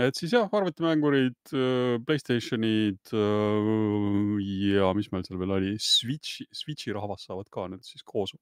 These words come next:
omavahel mängida. Ai, seda ma ei pannudki tähele, et Switchi rahvas seal ka on. See natuke muret tekitab, see võib laadimisajad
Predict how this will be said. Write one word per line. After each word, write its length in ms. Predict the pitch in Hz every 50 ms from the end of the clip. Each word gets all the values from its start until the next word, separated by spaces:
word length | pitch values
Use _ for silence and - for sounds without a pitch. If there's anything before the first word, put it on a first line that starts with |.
| _ _ -
omavahel 320 | - 107 107 101 95 95
mängida. 260 | 104 110 101 90 90 - _ _ - - - - - - _ _
Ai, 160 | - 123 113
seda 100 | 110 123 110
ma 60 | 113
ei 60 | 107
pannudki 180 | 113 107 - 107
tähele, 140 | 104 92 -
et 80 | -
Switchi 340 | - - - - - - -
rahvas 240 | - 104 104 107 -
seal 160 | - - -
ka 140 | 110 117 104 90
on. 100 | 95 107
See 140 | - 113 104
natuke 280 | 101 101 - - 107 104
muret 280 | 110 117 117 107 - -
tekitab, 320 | 117 - - - - -
see 100 | - 113
võib 140 | 98 90 127
laadimisajad 540 | 123 117 104 113 113 120 123 117 110 - -